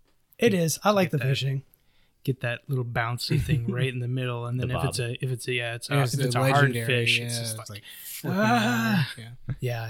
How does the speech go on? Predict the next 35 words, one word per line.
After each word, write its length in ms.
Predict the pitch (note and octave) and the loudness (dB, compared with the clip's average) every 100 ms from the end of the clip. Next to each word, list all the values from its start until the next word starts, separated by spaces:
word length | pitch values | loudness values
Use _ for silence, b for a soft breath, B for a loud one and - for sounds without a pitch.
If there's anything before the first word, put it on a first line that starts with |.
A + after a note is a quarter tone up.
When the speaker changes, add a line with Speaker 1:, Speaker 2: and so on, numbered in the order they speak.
| C3+ | -6
Speaker 1:
it, 120 | - | -6
it 160 | - D3 | -6 -2
goes 240 | C#3+ C3+ | 0 2
all 220 | A#2+ A#2+ A#2 | 0 -2 -2
over. 400 | A#2+ A#2+ A#2+ A2 | -4 -2 -4 -4
And 80 | |
Speaker 3:
You, 200 | A#2+ A2+ - | -2 -4 -4
you 160 | B2 | -6
got 140 | B2+ A2+ | -2 -2
a 60 | |
wife 360 | F#2+ A2 B2 - | -2 -2 -2 -2
yet, 260 | C3 C#3 B2 | -4 -4 -4
or 160 | G#2 | -6
a 60 | F2 | -6
best 260 | G#2 G#2 | -6 -8
friend, 460 | - A2 A#2 A#2+ A#2 | -10 -10 -8 -8 -8
or 160 | G2 E2+ | -8 -8
a 200 | E2 - _ _ - | -12 -14 _ _ 0
Speaker 1:
Oh, 200 | B2 A2+ | 0 0
man. 440 | A#2+ C3 C3+ B2 B B B | -2 0 0 -2 B B B
Speaker 4:
Which 180 | D3+ D3 | 2 4
one 100 | D3+ | 8
are 40 | C3+ | 8
you 60 | |
Speaker 2:
There's, 40 | C#3 | 8
Speaker 4:
going 160 | D3+ C#3+ | 6 6
for? 260 | C3 A2+ G#2+ | 2 -2 2
Speaker 2:
there's 220 | E3+ D3+ | 2 2
so 180 | E3+ C3 | 2 2
many. 180 | A2+ D3 | 4 6
Speaker 1:
Been 220 | F3+ F3 | 6 6
rejected, 540 | D#3+ D#3 D#3 - B2 | 6 6 4 2 0
man. 380 | B2 C3 C3 C3 E3 | 0 2 2 0 2
You 100 | C#3 | 6
know, 460 | C#3+ D3+ D3 B2 | 8 8 8 4